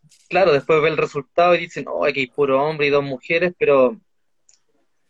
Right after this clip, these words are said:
en realidad no llegaron las autoras, pues, entonces cuando pasa eso, no vas a echar todo el proyecto por la borda si ya lo tienes todo armado, pues, ¿te fijas? Pero bueno, eso tampoco tú lo vas a explicar en el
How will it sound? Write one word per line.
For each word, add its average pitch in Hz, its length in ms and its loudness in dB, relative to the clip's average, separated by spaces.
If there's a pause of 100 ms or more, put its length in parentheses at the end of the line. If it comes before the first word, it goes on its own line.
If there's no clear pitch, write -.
(500)
en 131 80 -6
realidad 135 260 2
no 147 80 -4
llegaron 151 380 0
las 170 100 2
autoras, 160 440 0
pues, - 100 -10
entonces - 320 -4
cuando 131 440 0
pasa 175 360 0
eso, 185 440 -2 (800)
no 147 160 -4
vas 160 220 2
a 160 40 -2
echar 160 320 -4
todo 170 160 0
el 175 80 -4
proyecto 165 400 -4
por 151 120 -2
la 143 140 0
borda 180 300 0
si - 160 -18
ya 160 100 -2
lo 165 80 -4
tienes 165 280 -8
todo 165 140 0
armado, 165 480 -4
pues, - 140 -20 (120)
¿te - 100 -20
fijas? 160 420 -10 (1040)
Pero 143 160 -2
bueno, 156 260 0
eso 151 180 -2
tampoco 151 340 -2
tú 165 100 -2
lo 160 100 2
vas 165 120 4
a 156 40 -4
explicar 156 380 -6
en 156 80 -6
el 143 120 -6